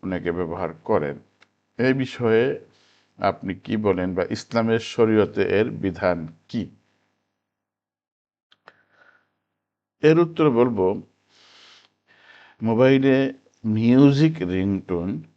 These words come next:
যেগুলোর মধ্যে বিভিন্ন, এ, গানের সুর বেজে ওঠে,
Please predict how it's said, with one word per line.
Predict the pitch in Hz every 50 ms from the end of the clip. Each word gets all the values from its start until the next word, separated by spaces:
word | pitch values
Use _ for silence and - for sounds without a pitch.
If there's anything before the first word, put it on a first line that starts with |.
| _ _ -
যেগুলোর | 92 90 98 98 92 95 95 95 95
মধ্যে | 92 95 95 87 85 87
বিভিন্ন, | 101 95 92 98 95 92 90 95 95 90 90 85 85 76 - - - _ _ _ _ _ _ _ _ _ _ _ _ _ _ _ _ _ _ _ _ _ _ _ _ _ - - -
এ, | - 82 82 78 78 80 _ _ _ _ - 92 87
গানের | 92 98 95 95 90 87
সুর | - - - - - 117 110 104 110 92 - -
বেজে | 95 90 90 98 90 90 92
ওঠে, | 87 85 80 - - - 85 78 95